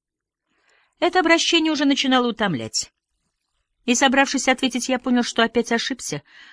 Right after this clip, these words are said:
Полиция ведь считает, что я Уве Чикерют.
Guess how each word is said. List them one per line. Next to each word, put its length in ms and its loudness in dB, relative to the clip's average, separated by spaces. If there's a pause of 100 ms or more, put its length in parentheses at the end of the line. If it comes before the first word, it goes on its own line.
(340)
Полиция 600 -2
ведь 140 -4
считает, 500 -2
что 200 -4
я 420 -4
Уве 320 -2
Чикерют. 800 -6